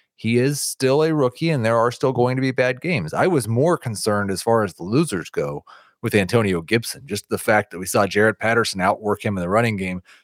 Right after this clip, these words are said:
J D McKissic outwork him in the passing game. Looks like a full-blown three-headed monster now,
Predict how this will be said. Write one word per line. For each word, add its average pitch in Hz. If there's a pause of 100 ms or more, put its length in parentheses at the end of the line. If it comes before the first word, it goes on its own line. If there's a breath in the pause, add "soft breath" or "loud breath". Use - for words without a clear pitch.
J 117
D 113
McKissic 107
outwork 107
him 104
in 92
the 85
passing 107
game. 90 (480 soft breath)
Looks 131
like 113
a 101
full-blown 123
three-headed 113
monster 120
now, 90